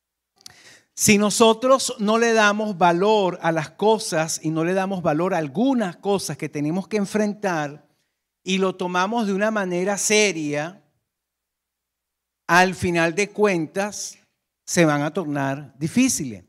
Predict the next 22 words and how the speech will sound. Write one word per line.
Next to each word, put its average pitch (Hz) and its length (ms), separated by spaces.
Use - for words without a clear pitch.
Y 156 60
hay 175 80
una 220 160
historia 226 480
que 190 140
ilustra 160 500
esto. 233 320
Cierto 175 460
día 233 200
un 220 80
granjero 202 720
estaba 180 420
trabajando 196 520
en 233 40
sus 247 260
tierras 202 680
y 165 80
llegó 160 220
un 226 100
inspector 208 500
del 170 140
gobierno. 135 720